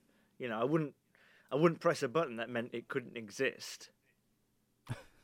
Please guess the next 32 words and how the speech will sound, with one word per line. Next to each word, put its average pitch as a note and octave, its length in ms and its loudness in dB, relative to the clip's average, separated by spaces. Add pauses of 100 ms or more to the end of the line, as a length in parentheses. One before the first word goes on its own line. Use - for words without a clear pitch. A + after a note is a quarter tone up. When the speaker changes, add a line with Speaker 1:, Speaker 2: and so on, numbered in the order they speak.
(680)
Speaker 2:
No, C#3 220 10
I C3+ 100 12
was D#3 140 4
gonna D3+ 160 2
have D3 160 4
all D#3 160 6
my D3 140 4
homemade C3+ 480 2
stuff. C#3+ 340 0
I C3+ 40 -4
was B2+ 100 -10
gonna B2+ 160 -4
slap D#3 440 0
labels D3 400 -2
with C3 140 -10
my C3 80 -4
fucking C3 380 -8 (360)
face D#3 320 2
on D3+ 140 -2
it, D#3 240 -4
everything. C3+ 560 -2
That G#2+ 100 -10
was A2+ 120 -12
gonna C#3+ 180 -2
be D3+ 120 -4
my C#3 240 4
empire. A#2 600 -2 (1300)
Speaker 1:
What D#3+ 160 8
would F3 100 10
you D3 80 -2
call E3+ 320 4
it? - 180 -4